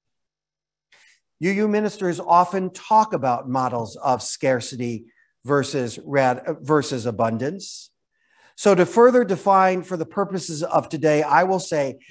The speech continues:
that a model of scarcity is when we have the ability to consider and act on various possibilities, but for whatever reason, our worldview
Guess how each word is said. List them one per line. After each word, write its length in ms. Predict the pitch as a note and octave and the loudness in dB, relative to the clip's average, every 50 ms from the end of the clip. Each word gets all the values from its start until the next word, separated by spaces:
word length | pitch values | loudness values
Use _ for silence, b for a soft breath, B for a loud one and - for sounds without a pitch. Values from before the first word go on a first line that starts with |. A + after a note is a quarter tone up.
| b b _ - | b b _ -4
that 120 | C#3+ C#3 | 0 0
a 140 | C3+ B2+ B2 | 2 0 0
model 680 | A#2+ A#2+ C3+ D#3 E3 F3+ G3 G#3+ A#3 A#3 A#3 A3+ - | 0 0 0 4 4 6 6 6 6 4 2 2 0
of 200 | - D3 C#3 A#2 | -2 -2 -2 -4
scarcity 840 | - - - - - - G3+ G3+ G#3 G3 C#3 - - - - F2 - _ _ _ _ _ _ _ b b b b b b b b | -6 -8 -8 -10 -4 -2 0 0 0 0 -2 -6 -10 -14 -18 -20 -20 _ _ _ _ _ _ _ b b b b b b b b
is 160 | - C#3 B2 | -6 -4 0
when 220 | C#3 D#3 D#3 D3+ D3+ | 2 4 4 4 4
we 120 | D3+ D3 | 2 0
have 380 | C3+ C#3 F3+ F#3 E3 D#3+ C#3+ B2 | -2 -2 -2 0 0 -2 -4 -6
the 160 | C#3+ C#3 C#3+ | -4 -2 -2
ability 800 | C3 A#2 G#2+ - - - B3 D4+ D#4+ C#4+ B3 E3+ C#3 A#2 A2 A2 | -2 -2 -6 -6 -2 2 4 6 6 6 4 4 0 -4 -8 -10
to 160 | - - D3 | -12 -12 -10
consider 560 | - - C3 C3 B2+ - - G#3 G#3 G#3+ G#3+ | -8 -8 -8 -6 -6 -4 -2 0 0 0 0
and 180 | F3 D#3 C#3 C#3+ | 0 -2 -6 -4
act 320 | D#3+ D#3+ D#3+ E3+ E3 - | -2 -2 -2 -2 -2 -4
on 220 | D#3+ C3+ C3+ B2+ A#2 | -4 -4 -4 -4 -2
various 440 | D3 D#3 E3 E3 E3 D#3+ D#3+ - b b b b b b _ - | -2 0 0 0 0 -2 -4 -6 b b b b b b _ 0
possibilities, 880 | E3+ D#3+ D#3 D3 - D#3+ B2 C3 D3 E3 G3 F#3+ A3 A#3 A#3+ A#3 - b b b b b _ | 2 2 2 2 -2 -4 -2 0 0 0 0 -2 -4 -4 -6 -8 -10 b b b b b _
but 180 | - D3+ - - | 0 0 0 -2
for 180 | - D#3+ G3+ | -2 -2 0
whatever 580 | C4 B2+ C3 B2+ C3+ - E3+ E3+ F3+ G#3+ G#3+ G3+ | 0 0 0 -2 -2 0 0 2 2 2 0 0
reason, 440 | F3 E3 F3 F#3 E3 A2+ G2+ D#2 - _ _ _ _ _ _ _ _ _ _ _ _ _ _ _ _ _ _ _ _ _ | -2 -6 -8 -8 -10 -10 -12 -16 -20 _ _ _ _ _ _ _ _ _ _ _ _ _ _ _ _ _ _ _ _ _
our 220 | - A#2 A2+ A2+ G#2 | -8 -6 -4 -4 -4
worldview 920 | G#2 A2+ A#2 C3 D3+ F#3+ F#3 D#3+ F3 G#3+ G#3 F3+ F3 E3+ F#3 G3+ G3+ F#3 | -4 -2 0 0 0 0 0 -2 -2 2 2 2 2 2 -2 -6 -10 -14